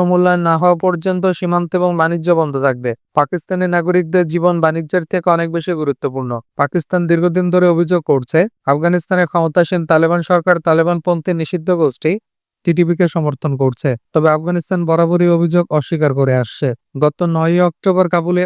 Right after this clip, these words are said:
আফগান বিমান বাহিনী টিটিপি নেতাদের উপর হামলা চালায়, আর যার ফলে নিহত হন শীর্ষ নেতা নুরু আলী মেসুদ, আর দ্বিতীয় শীর্ষ নেতা কারি সাইফুল্লাহ মেসুদ সহ কয়েকজন জ্যেষ্ঠ নেতা। এরপর এগারোই অক্টোবর আফগান সেনারা পাকিস্তানের সীমান্ত চৌকিগুলোতে হামলা চালায়।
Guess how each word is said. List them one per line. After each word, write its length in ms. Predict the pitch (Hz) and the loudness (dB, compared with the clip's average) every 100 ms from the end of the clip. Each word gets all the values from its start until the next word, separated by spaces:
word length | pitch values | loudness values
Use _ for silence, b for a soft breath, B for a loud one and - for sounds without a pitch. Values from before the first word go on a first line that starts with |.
| 170 | -2
আফগান 320 | 156 156 175 | -2 -2 -2
বিমান 240 | 170 170 180 | 0 0 0
বাহিনী 300 | 175 180 180 175 | 0 0 0 0
টিটিপি 360 | 175 165 170 | -2 -2 0
নেতাদের 440 | 175 175 185 170 175 | 0 0 -2 0 0
উপর 240 | 143 156 214 _ _ _ - | 0 0 0 _ _ _ -4
হামলা 220 | 160 151 | 0 0
চালায়, 320 | 131 139 123 113 _ _ _ - | 0 0 -2 -4 _ _ _ -2
আর 100 | 147 | 0
যার 240 | 139 156 | 2 0
ফলে 220 | 156 180 175 | 0 -2 0
নিহত 320 | 170 175 170 | 0 0 0
হন 200 | 175 180 | 0 0
শীর্ষ 280 | 165 165 - | -2 -6 -4
নেতা 360 | 175 175 165 180 | -2 -2 0 0
নুরু 340 | 170 160 165 170 | 0 0 2 2
আলী 220 | 170 175 | 2 0
মেসুদ, 440 | 160 135 - 180 - - | -2 -4 -2 -4 -4 -4
আর 80 | 139 | -2
দ্বিতীয় 360 | 151 160 170 175 - _ _ _ | 2 2 2 0 -4 _ _ _
শীর্ষ 360 | - 170 - 190 | -4 -4 -2 -4
নেতা 320 | 180 175 180 | -2 -2 -2
কারি 300 | 170 165 165 170 | 0 -2 -2 -4
সাইফুল্লাহ 480 | - 160 - 175 170 | -6 -6 -2 -2 0
মেসুদ 340 | 160 151 170 | -2 -2 -4
সহ 140 | - 185 | 0 0
কয়েকজন 440 | 165 165 160 175 165 | 2 0 0 -4 -2
জ্যেষ্ঠ 240 | 151 - 151 | -2 -2 -4
নেতা। 300 | 139 127 127 - - | -4 -2 -4 -6 -4
এরপর 260 | 147 151 | -2 2
এগারোই 280 | 170 165 175 | 0 2 0
অক্টোবর 360 | 175 - 175 175 | 0 -2 -2 0
আফগান 300 | 156 156 175 | 0 -2 -4
সেনারা 340 | 175 175 180 170 | -4 -2 0 0
পাকিস্তানের 540 | 156 - 160 175 170 | 0 -2 -8 -6 -6
সীমান্ত 340 | - 165 165 180 | -6 -6 -4 -4
চৌকিগুলোতে 720 | 170 170 160 175 175 180 170 | -2 -4 -2 -2 2 2 2
হামলা 300 | 165 156 143 | 0 0 0
চালায়। 320 | 131 135 127 | 0 0 0